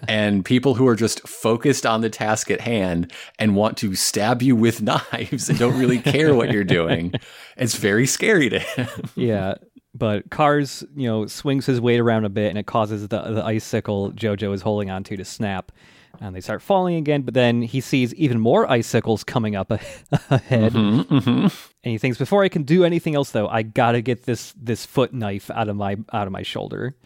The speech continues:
Speaker 1: Mm-hmm.
Speaker 2: Uh, and he goes to try and send Hamon through the, the bone blade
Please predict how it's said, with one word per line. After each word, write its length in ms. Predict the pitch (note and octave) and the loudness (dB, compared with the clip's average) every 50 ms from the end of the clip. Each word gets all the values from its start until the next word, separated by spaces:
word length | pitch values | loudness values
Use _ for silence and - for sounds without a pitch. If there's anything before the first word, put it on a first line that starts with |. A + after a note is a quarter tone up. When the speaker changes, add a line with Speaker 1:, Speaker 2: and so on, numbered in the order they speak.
| _ | _
Speaker 1:
Mm-hmm. 480 | C3+ B2 - - F2+ - F#2+ - - - | 0 0 0 0 -4 -6 -8 -10 -8 -6
Speaker 2:
Uh, 160 | A#2 G#2+ G#2 G#2 | -4 -2 -2 -2
and 100 | G2+ A2+ | -2 -2
he 60 | A#2+ | -2
goes 240 | G#2+ B2+ B2 A#2+ A2+ | 2 2 2 2 2
to 60 | C3+ | -2
try 180 | B2 - - C3 | -2 0 0 0
and 140 | A#2+ A#2+ A#2 | 2 0 -2
send 280 | - - C3 A#2+ A#2 G#2+ | -2 -2 0 0 0 0
Hamon 580 | - B2+ A#2+ B2 A#2 A2 G#2+ G#2 G2+ G2+ G2+ | 0 0 0 0 0 -2 -2 -2 -4 -6 -8
through 380 | - _ _ - C3+ B2 B2 A#2 | -10 _ _ -2 0 2 2 2
the, 200 | G#2 A2+ G#2+ G#2 | 2 0 0 0
the 160 | A#2+ A2 A#2 | -2 -4 -4
bone 320 | G2+ G2+ A#2 A2+ A2+ A2 G#2+ | 0 0 2 2 2 0 -2
blade 460 | G#2+ G#2+ G2+ G2 G2 G2 G2 F#2+ | -2 -4 -4 -4 -4 -6 -6 -8